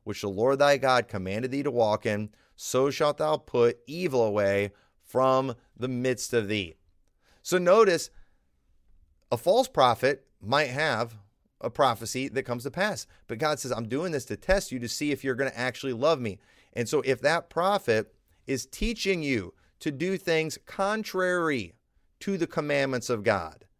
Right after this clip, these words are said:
to get you to follow other gods, then you still shouldn't listen to him. And folks, the heresies of men like Robert Breaker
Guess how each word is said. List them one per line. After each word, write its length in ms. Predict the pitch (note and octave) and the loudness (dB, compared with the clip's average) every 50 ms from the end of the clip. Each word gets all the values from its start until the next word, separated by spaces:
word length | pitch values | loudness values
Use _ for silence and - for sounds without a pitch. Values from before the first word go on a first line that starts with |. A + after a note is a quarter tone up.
| _ _ _ _ _ _ _ _ | _ _ _ _ _ _ _ _
to 120 | - D#3+ | -6 -6
get 260 | D3+ C3+ F#3 F3+ - - | -2 -2 -2 -2 -2 -4
you 80 | F#3+ | -4
to 80 | D#3+ E3 | -4 -4
follow 380 | - - E3 D#3 D#3 D3+ D3+ | 0 2 4 4 4 4 4
other 160 | D3 C3+ C#3 C3+ | 2 2 0 2
gods, 280 | C#3+ C3+ B2+ A#2 - | 2 2 2 0 -2
then 140 | D3 F3+ G3 | -4 -6 -4
you 140 | G#3 A3+ A#3+ | -4 -4 -4
still 440 | - - - - - G#3 A3 A#3+ A#3+ | -6 -8 -10 -4 -2 -2 -2 -2 -2
shouldn't 360 | - - F#3+ F3+ - D#3 D3+ | -4 -4 -4 -4 -4 -2 0
listen 300 | D3 C3 A2+ - A#2 G2+ | 0 0 0 -2 -6 -6
to 220 | - - G#2 F#2 | -4 -4 -4 -4
him. 160 | F2 E2 D2+ - _ _ - - - _ | -4 -8 -12 -18 _ _ -20 -20 -20 _
And 220 | - C#3 C3 - | -6 -6 -6 -6
folks, 340 | - - G3 G#3 G3+ G3 - | -2 2 4 4 4 2 0
the 200 | - D#3+ D#3 D3 | 2 2 2 2
heresies 760 | C3 C3+ D#3+ F#3+ G#3 G#3 G3 E3 - - D#3 D3+ D3 C#3 B2 | 2 0 -2 0 0 0 0 -2 -2 -4 -2 -2 -2 -2 -4
of 220 | - B2 C3 C3+ B2+ | 0 0 0 0 2
men 240 | C3 B2+ C3+ C3 | -2 -2 -2 -2
like 200 | B2+ B2 A#2+ G#2 | 0 -2 -2 -2
Robert 360 | G#2 A2 A#2 A#2+ A#2+ A2+ A#2 - | 0 0 0 0 2 0 -2 -2
Breaker 500 | F#2+ G#2+ G#2+ G#2+ G#2 - - F2+ E2+ | -2 0 0 0 0 -2 -4 -8 -8